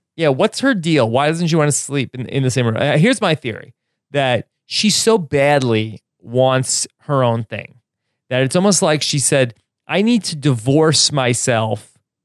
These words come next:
from the idea of being the first lady to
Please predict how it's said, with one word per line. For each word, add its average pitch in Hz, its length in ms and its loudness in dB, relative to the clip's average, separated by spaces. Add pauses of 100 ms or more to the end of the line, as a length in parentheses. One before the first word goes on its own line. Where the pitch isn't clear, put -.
from 165 380 0
the 151 140 2
idea 147 640 2 (260)
of - 240 -4
being 143 360 2
the 123 80 2
first 123 400 0
lady 120 540 -2 (440)
to 120 680 4